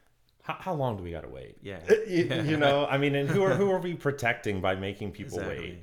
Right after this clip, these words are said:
Speaker 1: wait? So I just,
Speaker 2: Yeah.
Speaker 1: I kind of, like, I get that some things take process, but how long?
Speaker 2: Yeah.
Speaker 1: You know,
Speaker 2: Yeah,
Speaker 1: so.
Speaker 2: no, no, I understand.
Speaker 1: But yeah, so it's, it's a little interesting, kind of like with the real estate tie in a little bit lately. So, you know, I, I made a post the other day on Facebook about, um, G A R.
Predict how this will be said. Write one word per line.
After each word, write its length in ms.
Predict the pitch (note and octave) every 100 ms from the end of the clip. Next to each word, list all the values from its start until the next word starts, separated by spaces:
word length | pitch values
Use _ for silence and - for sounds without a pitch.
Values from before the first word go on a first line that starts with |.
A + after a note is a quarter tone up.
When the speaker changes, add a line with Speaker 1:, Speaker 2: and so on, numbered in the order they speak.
| -
Speaker 1:
wait? 200 | - -
So 300 | B2 A2 G#2+
I 140 | G#2+
just, 280 | G#2 A2 F#2+
Speaker 2:
Yeah. 100 | G#2+
Speaker 1:
I 60 |
kind 300 | A2 - B2
of, 120 | A#2+ G#2
like, 160 | G2+
I 80 | G#2
get 400 | G2 G2 B2 B2
that 240 | - -
some 220 | - A2 A2+
things 260 | G#2+ G#2
take 260 | - G2+ -
process, 540 | F#2+ F2+ - F2 E2+
but 300 | - F#2+ F2+ - - _ _ _ _ _ _ _ _ _ _ _ _ _
how 140 | G#2
long? 200 | F2+ C#2+ D2+ -
Speaker 2:
Yeah. 220 | - G2+ F2 E2 -
Speaker 1:
You 120 | G2+
know, 200 | E2 D#2+ E2+ -
Speaker 2:
Yeah, 140 | G2+
Speaker 1:
so. 40 | F#2+
Speaker 2:
no, 120 | D#2
no, 80 | F#2 F2 F#2
I 40 | -
understand. 520 | F#2+ - F2+ F2+ F2 G#2+ - _ - - G#2 G#2+ - - -
Speaker 1:
But 500 | F#2+ A2 G#2 G2+ C3
yeah, 240 | D3 D3+
so 160 | D3+ F#3
it's, 140 | E3+ -
it's 140 | D#3
a 60 | D#3
little 340 | G#3 D#4 D4+
interesting, 480 | A#2+ G#2+ A2 - G#2
kind 220 | - A#2
of 80 | G#2+
like 160 | F#2+ -
with 80 | E2
the 60 |
real 200 | E2+ G#2
estate 520 | F2+ - E2 - - _
tie 220 | F#2 E2
in 80 | E2
a 60 | D#2+
little 160 | D#2+
bit 240 | D2+ D2+ D#2+
lately. 280 | E2 E2
So, 200 | E2 F2+
you 100 | F2
know, 80 | F2
I, 340 | A#2 C#3+ - C#3+
I 40 |
made 220 | B2+ F2+
a 60 | D#2
post 380 | - C#2 C#2 -
the 100 | C#2+
other 140 | B1
day 160 | B1 -
on 140 | C2
Facebook 540 | C2+ G1+ - - C2 D2+
about, 460 | D#2 D2+ C#2+ C2+
um, 300 | E2+ C2+ B1 D2+
G 200 | F#2 D#2
A 140 | -
R. 280 | G#1+ C2 D#2+